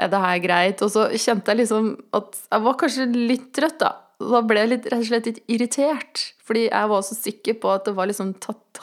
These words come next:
hånd om. Det meste blir jo liksom, vi egentlig har ganske ofte samme filmen, men akkurat her hadde vi ikke samme film i hodet. Og, <laughs> og da ble jeg liksom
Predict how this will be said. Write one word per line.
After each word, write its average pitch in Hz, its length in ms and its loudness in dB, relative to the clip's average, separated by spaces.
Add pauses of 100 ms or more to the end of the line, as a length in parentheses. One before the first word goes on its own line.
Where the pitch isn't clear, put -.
(100)
hånd 208 280 0
om. 277 180 6 (720)
Det 208 140 -2
meste 226 260 -2
blir 220 300 -4
jo 208 240 2
liksom, 208 320 0
vi 196 80 2
egentlig 196 640 0 (300)
har 190 240 0
ganske 208 260 -4
ofte - 400 -8
samme 185 300 -2
filmen, 233 420 0
men 285 160 2
akkurat 277 380 0
her 285 160 0
hadde 208 180 -4
vi 175 120 -6
ikke 185 180 -6
samme 175 240 -2
film 165 240 -8
i 175 80 -6
hodet. - 240 -4 (1400)
Og, 226 260 4 (800)
<laughs> - 880 -2
og 285 200 -2
da 262 180 0
ble - 180 -2
jeg - 220 -2
liksom 208 380 -4